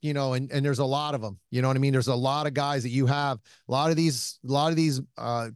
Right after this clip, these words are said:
clubs that I go to all over the country, just, it's the same core guys, but they just don't have a large amount. I mean, it's the same thing there. You guys maybe have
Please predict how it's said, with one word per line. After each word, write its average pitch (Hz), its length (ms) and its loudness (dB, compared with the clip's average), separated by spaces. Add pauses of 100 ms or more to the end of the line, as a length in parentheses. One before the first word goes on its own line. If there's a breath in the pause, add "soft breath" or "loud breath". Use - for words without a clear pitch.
clubs 156 280 2
that 135 100 2
I 131 100 0
go 147 200 4
to 131 220 2
all 143 220 2
over 143 160 2
the 131 100 -2
country, 135 360 -2
just, 120 220 -4 (580 soft breath)
it's 139 180 0
the 156 100 0
same 170 340 2
core 180 240 2
guys, 180 340 2
but 110 160 0
they 131 120 0
just 139 220 -2
don't 160 220 -2
have 151 180 0
a 147 60 0
large 139 340 0
amount. 151 340 -2
I 127 60 -4
mean, 131 160 0
it's 120 120 -2
the 139 80 -2
same 160 240 -2
thing 160 160 0
there. 180 120 2
You 135 140 -2
guys 147 280 0
maybe 151 300 0
have 143 420 0